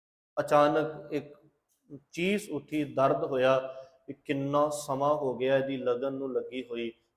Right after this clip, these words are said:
ਇਹਨੂੰ ਇਹ ਸੀ ਕਿ ਜਿਹੜਾ ਅੱਲਾ ਉਹ ਮੈਨੂੰ ਸ਼ੱਕਰ ਦਿੰਦਾ, ਅੱਜ ਮੈਂ ਸ਼ੱਕਰ ਰੱਖੀ ਨਹੀਂ, ਸਭ ਕੁਝ ਖਤਮ ਹੋ ਜਾਣਾ। ਇੰਨੇ ਸਾਲਾਂ ਦੀ ਮਿਹਨਤ ਰੋਜ਼ ਦੀ ਚੱਲਦੀ ਆ ਰਹੀ ਹੈ, ਪਰ ਜੇ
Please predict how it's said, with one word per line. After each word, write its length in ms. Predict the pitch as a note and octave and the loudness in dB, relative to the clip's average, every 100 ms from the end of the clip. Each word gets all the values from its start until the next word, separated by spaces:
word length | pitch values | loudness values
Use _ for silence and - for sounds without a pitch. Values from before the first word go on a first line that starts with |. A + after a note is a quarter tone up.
| - | -14
ਇਹਨੂੰ 320 | C3 C3+ C#3+ | -6 -6 -2
ਇਹ 240 | C#3+ C#3+ D3+ | 2 2 0
ਸੀ 320 | C#3+ C#3 C3 - _ _ _ _ | -4 -8 -8 -12 _ _ _ _
ਕਿ 280 | C3 B2+ - _ _ _ C3 | -8 -8 -8 _ _ _ -2
ਜਿਹੜਾ 320 | C3+ C#3+ - | 2 4 4
ਅੱਲਾ 320 | C3+ C3+ C#3+ | 2 4 6
ਉਹ 180 | C#3+ C#3+ | 6 2
ਮੈਨੂੰ 480 | C3+ C3+ C3 - - | -2 -4 -6 -8 -18
ਸ਼ੱਕਰ 420 | - - - D#3 | -10 -8 -2 -2
ਦਿੰਦਾ, 440 | C#3 B2 B2 C3 - C#3 | 0 -2 -2 -2 2 0
ਅੱਜ 140 | C3 | 2
ਮੈਂ 180 | C#3+ C#3+ | -2 -4
ਸ਼ੱਕਰ 380 | - B2+ - B2+ | -4 -8 -4 -2
ਰੱਖੀ 440 | A#2+ A#2+ - D3+ | -2 -4 -6 -8
ਨਹੀਂ, 360 | C3 B2+ C3 - _ _ _ _ _ _ _ | -2 -2 -2 -6 _ _ _ _ _ _ _
ਸਭ 260 | - C#3+ C#3 | -8 -6 -4
ਕੁਝ 180 | D3+ C#3+ | -6 -6
ਖਤਮ 240 | B2 B2+ | -8 -8
ਹੋ 120 | A#2+ | -10
ਜਾਣਾ। 220 | G#2 - - _ _ _ _ _ _ _ _ _ - | -10 -14 -16 _ _ _ _ _ _ _ _ _ -10
ਇੰਨੇ 220 | B2+ C3+ | -6 -2
ਸਾਲਾਂ 380 | D3 D3+ C#3+ D#3 | -2 0 0 -2
ਦੀ 140 | D3+ D3 | -4 -6
ਮਿਹਨਤ 320 | C3+ B2+ C3 - _ _ _ _ _ - | -8 -8 -12 -16 _ _ _ _ _ -2
ਰੋਜ਼ 300 | C3 C#3+ C#3+ | 2 4 2
ਦੀ 140 | D3 | -2
ਚੱਲਦੀ 420 | F#3 E3 C#3 C#3 C#3 | 0 2 2 2 4
ਆ 160 | A#2 | 4
ਰਹੀ 260 | A#2 A#2 A2+ | 4 0 -4
ਹੈ, 180 | - - _ _ _ _ _ _ _ _ _ _ _ _ _ _ _ _ _ _ _ _ _ _ - | -10 -16 _ _ _ _ _ _ _ _ _ _ _ _ _ _ _ _ _ _ _ _ _ _ -6
ਪਰ 120 | C#3 | -6
ਜੇ 500 | A#2+ D#3+ F3+ F3+ | 0 4 4 2